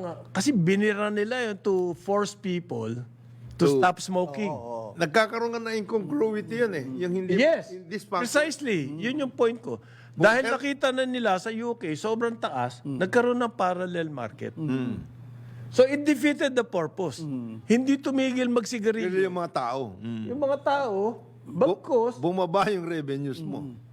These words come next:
Speaker 1: Oh, at nagkaroon ng crime
Speaker 2: Mm.
Speaker 1: problem.
Speaker 2: Mm.
Speaker 3: Mm.
Speaker 1: Kasi po, pag ganyan may mga illicit, ah, trade na ganyan,
Speaker 2: Criminal.
Speaker 1: kailangan may
Speaker 2: Nandyan
Speaker 1: mga
Speaker 2: yun.
Speaker 1: criminal elements
Speaker 2: Yeah.
Speaker 1: na,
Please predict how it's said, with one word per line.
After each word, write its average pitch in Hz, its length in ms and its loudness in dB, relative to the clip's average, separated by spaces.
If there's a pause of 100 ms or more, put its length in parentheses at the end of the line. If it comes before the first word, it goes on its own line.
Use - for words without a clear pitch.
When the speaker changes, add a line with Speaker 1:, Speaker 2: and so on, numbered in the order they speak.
Speaker 1:
Oh, 370 240 -8
at 247 240 0
nagkaroon 302 440 2
ng 277 120 0
crime 214 440 0
Speaker 2:
Mm. 143 280 -2
Speaker 1:
problem. 160 560 -2
Speaker 2:
Mm. 135 480 -2
Speaker 3:
Mm. 123 320 -8 (280)
Speaker 1:
Kasi 311 240 4
po, 226 320 2
pag 214 240 -4
ganyan 247 320 0
may 285 240 -2
mga 240 240 -2
illicit, 190 720 -2
ah, 160 240 2
trade 185 400 -2
na 185 80 0
ganyan, 147 400 -2
Speaker 2:
Criminal. 170 480 2
Speaker 1:
kailangan 208 560 2
may 208 240 -2
Speaker 2:
Nandyan 220 80 0
Speaker 1:
mga 226 80 4
Speaker 2:
yun. 220 80 -6
Speaker 1:
criminal 214 560 0
elements 170 720 -2
Speaker 2:
Yeah. 127 160 -4
Speaker 1:
na, 127 40 0